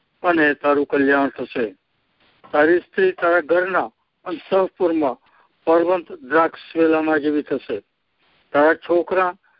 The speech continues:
તારી મેજની આસપાસ જૈતુન વૃક્ષના રોપ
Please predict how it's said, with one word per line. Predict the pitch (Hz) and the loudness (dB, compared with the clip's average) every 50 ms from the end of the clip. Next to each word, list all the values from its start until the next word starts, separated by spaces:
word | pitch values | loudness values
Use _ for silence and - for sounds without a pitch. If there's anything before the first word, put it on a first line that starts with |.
| _ _ _ - | _ _ _ -4
તારી | 151 147 147 151 151 156 | -2 0 0 0 0 0
મેજની | 165 190 196 202 190 196 190 190 190 | 2 2 2 2 0 -2 -4 -2 0
આસપાસ | 185 202 214 202 - - - 165 135 113 - _ _ _ _ _ _ _ _ _ - | 0 0 0 -2 -6 -4 -2 -2 -2 -2 -6 _ _ _ _ _ _ _ _ _ -8
જૈતુન | - - 349 359 339 - - 370 349 359 311 370 | -2 0 0 0 0 0 -4 -6 -6 -6 -4 -2
વૃક્ષના | 370 403 381 - - - 320 294 269 277 - _ _ _ _ _ - | -2 -2 -2 -4 -6 -6 -4 -4 -4 -4 -8 _ _ _ _ _ -6
રોપ | 135 131 151 160 165 160 | 0 2 4 4 2 0